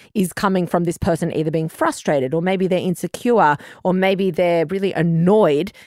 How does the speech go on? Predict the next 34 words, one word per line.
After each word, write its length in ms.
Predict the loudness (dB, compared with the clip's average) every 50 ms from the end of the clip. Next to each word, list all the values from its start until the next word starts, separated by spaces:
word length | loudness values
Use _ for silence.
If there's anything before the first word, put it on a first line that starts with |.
| _ -6
and 100 | -4 -2
they've 140 | -2 -2 -2
just 240 | -2 -2 -2 -2 -4
lashed 280 | -6 -6 -6 -6 -6 -2
out, 200 | -2 0 0 -2
or 60 | -2
maybe 280 | -4 -4 -4 -4 -4
they're 160 | -4 -4 -4 -4
fearful 640 | -6 -10 -6 -4 -2 -2 -2 -2 -2 0 0 0
of 100 | 0 -2
losing 380 | -2 -2 -2 0 0 -2 -2 -4
someone, 340 | -4 -4 -4 -4 -2 -2 -2
or 60 | -2
they're 160 | -2 -2 -4
jealous, 800 | -4 -4 -2 0 2 2 2 2 0 0 -4 -10 -16 -18 -20 _ _ _ _ _ _ _ 2
or 420 | 4 6 8 8 6 6 4 2 -2 -6 _ _ _ _ _ _ 0
they're 100 | 2 2
just 220 | 2 2 -2 -4 -4
a 20 |
plain 360 | -6 -4 0 0 2 2 4
asshole, 500 | 2 2 2 2 2 2 2 2 2 0 -2 0
can't 260 | 2 2 2 2 2
relate, 460 | 2 2 4 4 6 4 4 2 _
so 160 | -2 0 0
I'm 80 | 2 4
not 140 | 4 2 2
offended," 440 | 4 2 2 4 4 2 2 0 2
you 80 | 2
know? 120 | 2 2 2
So 320 | 2 2 2 2 2 0 -2 -8 -20 -20 -20 -20 -20 -20 _ _ _ _ _ _ _ -6
when 320 | -2 2 2 4 4 4
you 120 | 2 0 2 0
attribute 880 | 0 -2 -4 -10 -4 0 0 0 0 2 0 0 0 -2 -4 -12 -20 -20 -20 _ _ _ _ _ _ _ -2
people's 480 | 0 0 0 0 0 -2 -2 -4 -6